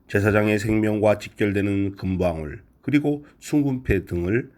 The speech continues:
만들라 하십니다. 하나님은 어떤 분입니까? 제사장의 에봇에 생긴 이스라엘의 아들들의 이름을 보고 그들을 기억하십니다. 훗날 예수님은 세상 모든 사람의 이름을 가슴에 담고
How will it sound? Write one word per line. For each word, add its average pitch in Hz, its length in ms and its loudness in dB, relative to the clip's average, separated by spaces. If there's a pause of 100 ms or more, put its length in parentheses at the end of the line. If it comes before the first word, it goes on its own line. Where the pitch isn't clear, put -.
만들라 85 480 -2
하십니다. 85 560 -10 (540)
하나님은 87 420 -2
어떤 98 540 -2
분입니까? 113 640 -4 (460)
제사장의 92 600 2
에봇에 90 320 -2
생긴 92 420 0
이스라엘의 92 500 0
아들들의 87 520 0
이름을 90 360 0
보고 90 440 -2 (260)
그들을 90 380 -2
기억하십니다. 82 880 -8
훗날 87 420 0
예수님은 95 480 0 (460)
세상 151 360 0
모든 107 320 2
사람의 143 360 0
이름을 117 240 2
가슴에 95 460 -2
담고 80 600 -10